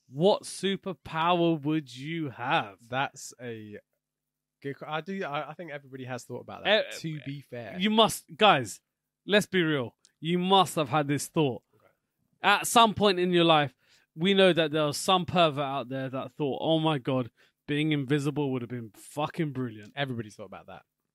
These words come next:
Speaker 2: Everybody. I don't
Speaker 1: Yeah, I
Speaker 2: think
Speaker 1: ain't gonna lie.
Speaker 2: Thing is, it's mostly
Speaker 1: I
Speaker 2: for,
Speaker 1: did.
Speaker 2: it's mostly p-, for, for perverted reasons, I feel.
Speaker 1: Well, I think when you're young, you do think like, "Oh yeah,
Speaker 2: Yeah.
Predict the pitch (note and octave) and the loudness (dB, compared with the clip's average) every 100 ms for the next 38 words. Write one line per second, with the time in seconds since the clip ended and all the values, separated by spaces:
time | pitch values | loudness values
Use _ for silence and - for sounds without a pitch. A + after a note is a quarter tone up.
0 | _ _ - B2+ G#2 F#2+ F#2+ _ _ _ | _ _ -18 -18 -16 -20 -20 _ _ _
1 | - E3 E3+ F#3 G3+ A3 G#3+ G#3+ G#3+ A3+ | -4 0 4 4 6 6 6 6 6 8
2 | G#3+ G#3+ F#3 _ _ _ _ _ _ _ | 8 6 2 _ _ _ _ _ _ _
3 | _ _ - A3+ F3 D#3+ E3+ F3 F3 E3+ | _ _ -4 -2 -2 -6 -2 -2 2 2
4 | E3+ E3 B2 E3 D3+ C#3 C#3+ - C3+ C3 | 6 4 2 -6 -8 -6 -6 -8 -12 -14
5 | B2+ C3 - _ _ _ - C3+ B2 B2+ | -12 -12 -14 _ _ _ -4 -2 -2 -6
6 | A#2 B2 B2 A#2 A#2+ C3 A#2 G#2 G2+ - | -6 -8 -8 -12 -10 -10 -10 -12 -14 -14
7 | A2 A#2 _ _ _ _ _ _ - - | -16 -16 _ _ _ _ _ _ -20 -6
8 | F#3 G#3+ - F#3 C4+ B3 A#3 F#3+ E3+ G3 | 2 4 4 0 0 4 4 6 6 6
9 | E3 C#3 C3+ E3 D3 - D3 A2+ B2+ B2 | 6 4 -2 0 0 0 -4 -4 -10 -10
10 | - D3 C#3 C3+ C3 A2+ G#2+ | -2 0 0 0 -2 -4 -8